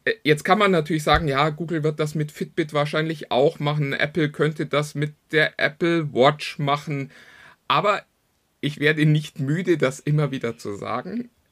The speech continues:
Apple und Google haben in der Vergangenheit bewiesen, dass ich mich im Großen und Ganzen darauf verlassen kann, dass meine Daten zumindest bei ihnen bleiben, wenn ich sie dort abgebe.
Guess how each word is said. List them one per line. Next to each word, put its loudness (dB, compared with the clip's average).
Apple -4
und -14
Google -6
haben -2
in -8
der -6
Vergangenheit -4
bewiesen, -4
dass -2
ich -10
mich -10
im -6
Großen 0
und -6
Ganzen -4
darauf 0
verlassen -8
kann, -6
dass 0
meine 2
Daten -4
zumindest 4
bei 2
ihnen 6
bleiben, 2
wenn 0
ich -8
sie -10
dort -6
abgebe. -10